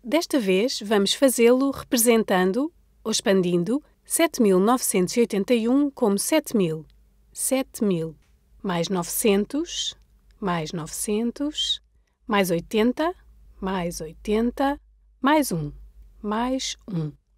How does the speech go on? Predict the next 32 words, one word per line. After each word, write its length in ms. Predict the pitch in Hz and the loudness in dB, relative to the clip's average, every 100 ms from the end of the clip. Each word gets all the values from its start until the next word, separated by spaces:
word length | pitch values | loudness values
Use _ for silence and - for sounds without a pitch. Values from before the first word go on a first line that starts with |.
| _ - | _ -2
Então, 420 | 294 247 170 - | 0 2 -2 0
multiplicar 680 | - 320 403 381 339 233 208 | 2 4 6 6 4 4 2
seis 480 | - 240 202 180 - | 4 4 4 2 -6
por 180 | 220 | -6
sete 340 | - 311 294 254 | 0 2 2 4
mil 160 | 214 | 4
novecentos 580 | 196 196 190 - 185 175 | 4 2 0 -2 -2 0
e 40 | 233 | -2
oitenta 340 | 196 165 165 | -2 -6 -4
e 160 | 220 214 | 0 2
um 140 | 226 - _ _ | 2 0 _ _
é 120 | 302 | 4
o 80 | 294 | 6
mesmo 360 | 233 175 190 | 6 6 2
que 120 | 180 254 | 2 2
multiplicar 640 | 269 285 247 233 196 175 | 4 2 0 0 0 -2
seis 500 | - 262 240 254 - | 2 4 4 2 -2
por 160 | - | -2
sete 360 | 262 254 240 - | 0 0 0 2
mil, 320 | 185 151 160 - _ _ _ - | 0 0 -6 -16 _ _ _ -4
mais 340 | 208 202 202 | 2 2 2
seis 440 | - 254 214 175 185 | 2 4 4 2 -2
vezes 320 | 185 160 - | -4 -2 -2
novecentos, 920 | 185 170 - 262 277 285 320 - - - _ _ - | -2 -2 -2 0 2 0 -2 -4 -6 -8 _ _ -2
mais 300 | 269 285 - | 2 2 2
seis 360 | - 226 202 | 4 4 2
vezes 300 | 214 240 220 | 2 2 4
oitenta, 680 | 254 254 - 277 269 269 277 _ _ - | 4 4 2 2 2 0 -4 _ _ -2
mais 320 | 285 294 285 | 2 2 2
seis 400 | - 240 220 214 | 0 2 2 0
vezes 340 | 214 214 196 | 0 0 0
um. 200 | 180 151 | -8 -10